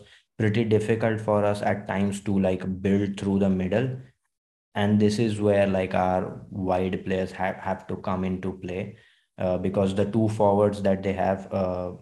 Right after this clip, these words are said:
Redondo and Mayra Ramirez, they were, like, on our centre backs, and our defensive midfielder Tere was also marked by, uh, Andonova. So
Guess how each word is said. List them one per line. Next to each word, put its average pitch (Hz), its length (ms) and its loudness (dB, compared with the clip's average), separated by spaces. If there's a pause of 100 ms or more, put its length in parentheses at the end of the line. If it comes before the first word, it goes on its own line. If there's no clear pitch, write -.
(140)
Redondo 95 720 0
and 92 140 -2
Mayra 92 320 -2
Ramirez, 95 460 -2
they 92 120 -4
were, 92 360 -2
like, 92 400 -6
on 98 220 2
our 92 140 -2
centre 92 340 -2
backs, 101 320 0
and 92 280 -2 (360)
our 92 500 0 (180)
defensive 98 380 -2
midfielder 95 640 -2
Tere 95 300 2
was 92 160 -4
also 92 320 -4
marked 90 440 -4
by, 90 560 -4
uh, 90 480 -8
Andonova. 95 600 -2
So 98 380 -4